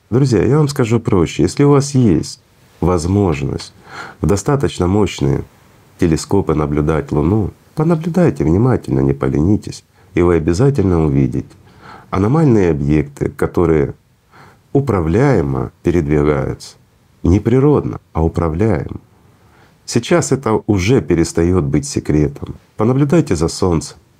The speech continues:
и вы там даже увидите объекты намного больше, чем наша планета. И они находятся, извините, в нашей Солнечной системе. Даже сейчас. Другие технологии, другие возможности.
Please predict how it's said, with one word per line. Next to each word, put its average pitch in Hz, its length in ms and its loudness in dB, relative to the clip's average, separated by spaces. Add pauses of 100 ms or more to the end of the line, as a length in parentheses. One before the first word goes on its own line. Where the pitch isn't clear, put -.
(520)
и 104 120 2
вы 90 140 4
там 120 320 -2
даже 67 280 0
увидите 64 500 -4 (340)
объекты 90 540 0
намного 123 540 0 (800)
больше, 110 500 2
чем 76 240 -2
наша 90 300 -2
планета. 73 600 -2 (600)
И 95 60 -2
они 95 200 2
находятся, 107 720 0 (160)
извините, 80 540 2
в 69 40 0
нашей 90 360 -2
Солнечной 71 560 -4
системе. - 560 -10 (480)
Даже 120 320 0
сейчас. - 640 -6 (680)
Другие 127 360 2
технологии, 92 680 2
другие 73 360 2
возможности. 69 800 -2